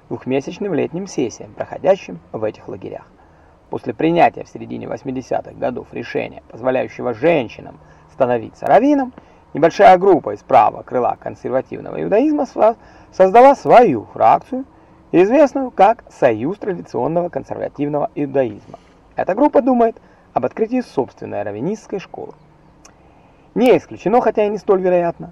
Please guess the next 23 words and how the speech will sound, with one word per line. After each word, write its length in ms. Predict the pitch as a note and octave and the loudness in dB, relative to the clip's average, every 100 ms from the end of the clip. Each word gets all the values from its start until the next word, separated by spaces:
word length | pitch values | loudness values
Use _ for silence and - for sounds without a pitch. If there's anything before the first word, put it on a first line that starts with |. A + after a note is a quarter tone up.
| _ | _
что 160 | - A2+ | -16 -12
консервативный 640 | A#2 B2 A#2 A#2 A2 G2+ | -12 -6 -6 -6 -10 -10
иудаизм 400 | A#2 E3+ B3+ B3+ | -2 0 0 0
распадется 580 | F3 - C#4+ C#3+ - A2 | 0 4 6 4 0 -8
со 140 | - | -8
временем 400 | A2+ E3+ G#3 F#3+ - | -2 -2 -4 -10 -8
на 100 | D#3+ | -8
самостоятельные, 1200 | B2+ G#2 - G#2 C3+ E3 F3 - F3 E3 D#3+ D#3 _ _ | -8 -12 -12 0 2 2 0 -10 -8 -6 -8 -12 _ _
традиционные 840 | - D#3+ G2+ - C#3 F#3 F#3 F3+ F3+ - | -2 -2 -4 -6 0 0 -2 -10 -14 -8
и 60 | |
несколько 400 | G3 A#3+ G#3 E3+ | -4 -4 -6 -8
либеральные 720 | C#3+ C#3+ B2 G#2+ A2+ A2 G2+ F#2 | -8 -4 -2 2 2 2 -4 -16
течения. 400 | G2+ - - - _ _ _ _ _ | -20 -20 -20 -20 _ _ _ _ _
Консервативному 720 | - C3+ D3+ B2+ - G2+ - - | -2 0 0 -2 -6 -14 -18 -16
течению 440 | D#3 C4+ B3+ A#3+ _ _ _ _ | -4 0 0 -2 _ _ _ _
принадлежит 540 | - C4 C4+ D4 D4 C#4 | 0 2 2 0 -2 0
наиболее 640 | C#4 C#4 G3 C3 G#2+ G#2 | 2 2 0 -2 -2 -8
число 340 | - C3 - A2+ | -14 -14 -8 -6
евреев 380 | A2 F3 G3 F3 | -2 0 0 -2
в 20 | |
С 120 | F3 | -6
Ш 160 | - C#3 | -4 -4
А. 160 | - | -4